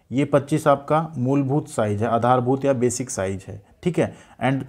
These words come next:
जो limits of size हैं, इतने सारे हैं, इसमें से कुछ भी बना सकता है, वही हमारी एक्सपेक्टेशन रहेगी ऑपरेटर से। ठीक,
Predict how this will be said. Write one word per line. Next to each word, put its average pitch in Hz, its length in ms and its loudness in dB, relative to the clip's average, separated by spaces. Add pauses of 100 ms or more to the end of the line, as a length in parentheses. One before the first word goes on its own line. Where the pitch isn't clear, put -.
(140)
जो 131 140 4
limits 131 360 2
of 139 120 6
size 127 340 0
हैं, 160 200 -2
इतने 131 280 -2
सारे 120 260 0
हैं, 123 320 -4
इसमें 113 220 -4
से 110 140 -6
कुछ 104 200 -8
भी 127 200 -4 (220)
बना 104 280 -2
सकता 104 360 -4
है, 131 260 -2
वही 117 180 2
हमारी 110 280 -2
एक्सपेक्टेशन 107 640 -8
रहेगी 107 260 -2
ऑपरेटर 95 440 -4
से। - 220 -16 (460)
ठीक, 170 260 -2